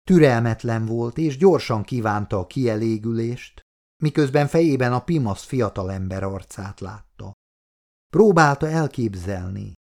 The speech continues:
milyen lehet meztelenül. Ujja behatolt a hüvelyébe, és azt kívánta, hogy bárcsak a férfi lenne benne. Gyorsan a csúcsra ért. Kielégülten,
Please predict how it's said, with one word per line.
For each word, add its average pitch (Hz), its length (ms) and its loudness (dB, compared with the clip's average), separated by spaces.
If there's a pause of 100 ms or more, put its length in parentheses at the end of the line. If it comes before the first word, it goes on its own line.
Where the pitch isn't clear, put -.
(200)
milyen 123 360 2
lehet 110 260 -4
meztelenül. 90 920 -8 (800)
Ujja 135 320 4
behatolt 120 580 0
a 92 80 -4
hüvelyébe, 120 720 -2 (420)
és 151 140 0
azt 180 220 -2
kívánta, 113 580 -2
hogy 120 180 -2
bárcsak 135 480 0
a 101 60 -4
férfi 104 440 -4
lenne 95 400 -10
benne. 95 480 -14 (840)
Gyorsan 127 540 4
a 95 100 -8
csúcsra 98 600 -12
ért. 101 380 -18 (400)
Kielégülten, 127 1080 0